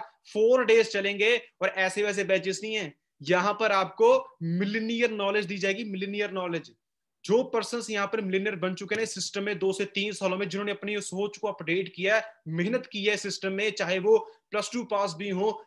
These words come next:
यहाँ पर हर एक टाइप का पर्सन कामयाब है। और वो पर्सन्स आकर आपको बताएंगे कि आप कैसे घर बैठकर अर्निंग कर सकते हो, आप कैसे सोशल मीडिया को यूज़ करके अर्निंग कर सकते हो। भाई नेटवर्क मार्केटिंग क्यों करनी है, फरवरी क्यों करनी है,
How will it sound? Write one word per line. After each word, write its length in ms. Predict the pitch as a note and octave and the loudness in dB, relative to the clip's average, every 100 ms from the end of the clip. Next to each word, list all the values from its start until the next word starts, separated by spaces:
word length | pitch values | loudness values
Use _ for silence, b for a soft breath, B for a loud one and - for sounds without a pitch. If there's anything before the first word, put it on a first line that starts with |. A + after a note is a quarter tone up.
| D#3+ | -4
यहाँ 180 | F3 | -2
पर 140 | F3 F#3 | -2 -6
हर 140 | - E3+ | -6 -6
एक 100 | E3+ | -4
टाइप 180 | E3+ D#3+ | -4 -4
का 60 | E3+ | -6
पर्सन 240 | D#3 D#3+ | -8 -8
कामयाब 340 | D#3+ D#3 D#3 | -6 -4 -2
है। 60 | F3+ | 0
और 160 | F#3+ D3+ | 0 -2
वो 200 | F3 F#3+ | -2 -2
पर्सन्स 400 | F#3 - E3+ D#3+ | -2 -6 -8 -6
आकर 280 | D#3 E3 | -6 -4
आपको 300 | E3+ E3 - | -4 -4 -6
बताएंगे 400 | F3+ F3 F#3+ A3 | -8 -8 -8 -8
कि 120 | A3 A#3 | -8 -8
आप 240 | E3 G3+ A3+ | -4 -2 -2
कैसे 260 | A3+ A3 | -2 -2
घर 180 | F#3 E3+ | -6 -6
बैठकर 280 | F3 E3+ F3+ | -6 -4 -4
अर्निंग 180 | E3 E3 | -4 -6
कर 80 | D#3 | -6
सकते 320 | D3 - D#3+ | -8 -8 -8
हो, 120 | D#3+ _ _ b b | -10 _ _ b b
आप 200 | G3 A3+ | 0 0
कैसे 160 | A3+ | -2
सोशल 340 | A3 G#3+ G3 A3 | -4 -6 -6 -4
मीडिया 220 | G#3 G#3 | -2 -2
को 80 | G3 | -2
यूज़ 180 | F#3+ G3 | -6 -8
करके 160 | F#3+ | -4
अर्निंग 200 | F#3+ F#3+ | -4 -2
कर 80 | F#3+ | -6
सकते 280 | F#3+ F#3 G3+ | -6 -6 2
हो। 300 | A#3 A#3 - | 2 2 0
भाई 100 | G3 | 0
नेटवर्क 340 | G#3 G3+ G#3+ G3 | 0 -2 -2 -2
मार्केटिंग 300 | F#3+ G3+ F#3 | -2 -2 -4
क्यों 100 | F#3 | 0
करनी 260 | F3+ F3+ | 0 0
है, 100 | A3+ | 0
फरवरी 600 | A3 - - G#3+ G3+ G#3 | -2 -8 -4 0 2 0
क्यों 160 | G3 G#3 | -4 -4
करनी 240 | F#3 F3+ | -4 -4
है, 80 | G#3+ | -4